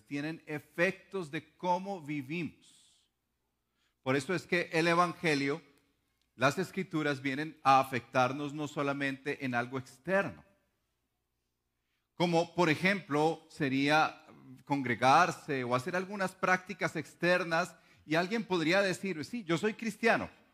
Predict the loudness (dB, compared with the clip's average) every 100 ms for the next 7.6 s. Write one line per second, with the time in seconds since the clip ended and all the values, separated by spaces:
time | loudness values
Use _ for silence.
0 | _ -14 -10 -10 -12 _ _ _ _ _
1 | _ _ _ _ _ _ -6 -4 -2 0
2 | 0 -2 -4 -6 -8 -18 _ _ _ _
3 | _ _ _ _ _ _ _ _ _ _
4 | -14 -12 -12 _ -18 -8 2 2 4 0
5 | 0 -6 -6 -6 -6 -8 -4 -4 -4 -8
6 | -18 _ _ _ _ _ _ _ _ _
7 | -20 -20 -14 -10 -10